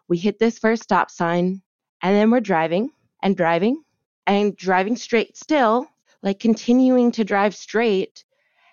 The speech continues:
And as soon as all of us are, like, s-, notice that we've, are still driving straight, one of us asked,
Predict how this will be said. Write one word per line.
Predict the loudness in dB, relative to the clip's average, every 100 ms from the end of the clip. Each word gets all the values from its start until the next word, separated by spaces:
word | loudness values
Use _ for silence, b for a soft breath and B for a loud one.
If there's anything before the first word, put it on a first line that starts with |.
| _ _ 0
And | 2 2 2 2 0 0 0 -2 -4 _ -4
as | -4 0
soon | 0
as | 2
all | 2 2
of | 0
us | -2 -2
are, | -4
like, | -4 -4
s-, | -8 -4
notice | 0 2 2 -2 -4
that | -2 -2 -2
we've, | -4 -6 -8 _ _ -6
are | -6
still | -4 -2 0
driving | 2 2 0
straight, | -4 -4 -2 -2 -6 _ _
one | -2 2
of | 2
us | 2 0
asked, | -2 0 0 -4 -12 -20